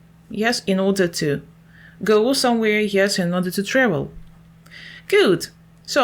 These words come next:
answer the following questions. And then, so reading and speaking. Four, look at these two photos of the same place. Погляньте на ці фото, дві, два фото одного і того ж самого місця.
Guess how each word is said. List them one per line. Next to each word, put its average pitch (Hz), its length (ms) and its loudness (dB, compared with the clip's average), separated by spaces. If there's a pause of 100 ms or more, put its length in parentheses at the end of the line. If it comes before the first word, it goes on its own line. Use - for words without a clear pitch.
(120)
answer 247 180 2
the 247 120 0
following 208 460 0
questions. 208 640 -4 (520)
And 208 220 4
then, 311 500 2 (160)
so - 180 0 (100)
reading 220 440 2
and 185 160 0
speaking. 160 600 -2 (540)
Four, 180 600 0
look 302 300 2
at 214 120 0
these 208 360 0 (120)
two 214 160 2
photos 214 680 -2 (140)
of 196 120 2
the 175 80 2
same 202 380 2
place. 165 420 -2
Погляньте 202 500 0
на 180 140 -2
ці 196 200 0
фото, 185 560 -2
дві, 226 260 -2
два 226 200 -2
фото 220 420 -2
одного 185 440 0
і - 20 0
того 180 200 -4
ж - 80 -4
самого 175 320 -2
місця. 139 440 -4